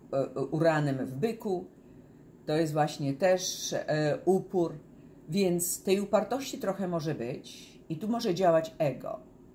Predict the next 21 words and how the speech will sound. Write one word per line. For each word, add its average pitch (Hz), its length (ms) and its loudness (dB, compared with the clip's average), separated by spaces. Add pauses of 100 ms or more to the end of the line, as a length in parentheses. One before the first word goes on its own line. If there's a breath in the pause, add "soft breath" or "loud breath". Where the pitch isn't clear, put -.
(160)
Czy 208 100 -8
to 214 140 -2
materialistyczny 175 1300 0 (760)
jakiś 156 340 -2
pogląd, 139 800 0
czy 175 120 -2
tradycyjny, 160 920 2
tak 120 200 -4
zawsze 135 340 2
musiało 147 400 -2
być 139 260 -4
i 123 60 -4
dalej 135 340 2
musi 135 280 -4
być. 131 340 -10 (640 loud breath)
Tutaj 339 480 2
wypadałoby 202 800 2
bardziej 196 480 0
spojrzeć 175 680 2
na 160 200 0
to, 151 360 -2